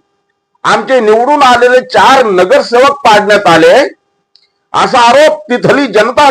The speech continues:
करते. उमेदवार करतायत, पण निवडणूक आयोग कोणत्याही प्रकारची दखल घ्यायला तयार नाही. हे फक्त औरंगाबाद मधल्या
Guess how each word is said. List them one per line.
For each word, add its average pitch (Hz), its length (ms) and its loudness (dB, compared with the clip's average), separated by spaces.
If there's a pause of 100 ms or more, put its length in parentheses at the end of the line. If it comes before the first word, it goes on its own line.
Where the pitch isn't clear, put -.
करते. 156 480 -2 (1800)
उमेदवार 254 560 0
करतायत, 285 560 0 (2500)
पण 180 160 -2
निवडणूक 294 500 0
आयोग 233 240 2
कोणत्याही 226 480 0
प्रकारची 208 720 -4 (320)
दखल 190 560 -2
घ्यायला 175 340 0
तयार 147 420 -2
नाही. 104 360 -10 (2000)
हे 233 180 0
फक्त - 280 -4
औरंगाबाद 247 680 2
मधल्या 220 680 0